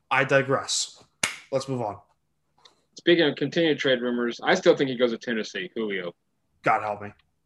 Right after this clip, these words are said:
Speaker 2: I think he goes to Tennessee.
Speaker 1: God help me.
Speaker 2: Trade rumors continue. Aaron Rodgers. Um,
Speaker 1: Ah!
Speaker 2: do we even have anything here for Aaron Rodgers at this point?
Speaker 1: No.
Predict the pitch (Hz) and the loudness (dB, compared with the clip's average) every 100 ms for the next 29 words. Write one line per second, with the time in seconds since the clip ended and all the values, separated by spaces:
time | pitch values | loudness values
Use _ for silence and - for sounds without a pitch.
0 | _ _ _ 123 135 131 113 107 107 113 | _ _ _ 0 2 2 0 -2 -4 -6
1 | 104 - 98 98 _ _ _ 117 104 104 | -6 -8 -12 -14 _ _ _ -6 -6 -6
2 | 104 104 104 _ _ _ _ _ _ _ | -8 -10 -16 _ _ _ _ _ _ _
3 | _ _ _ _ _ _ _ _ _ _ | _ _ _ _ _ _ _ _ _ _
4 | _ - - 196 185 175 170 143 151 143 | _ -8 4 6 8 8 6 4 0 4
5 | 156 156 143 143 147 135 127 127 117 123 | 4 4 4 6 6 8 8 6 4 0
6 | 120 - - _ _ 120 120 117 113 113 | 0 -6 -12 _ _ -4 0 2 0 -2
7 | 107 _ _ _ - 311 330 - - - | -6 _ _ _ 4 6 6 2 -6 -8
8 | - - 170 208 202 175 139 131 135 135 | -4 2 4 4 4 4 4 2 4 2
9 | 135 127 117 117 120 120 - 123 123 120 | 2 -2 0 4 4 2 0 0 2 2
10 | 120 120 120 117 - 120 151 175 170 123 | 2 2 0 -2 -4 -6 -2 2 4 4
11 | 117 113 | 2 -2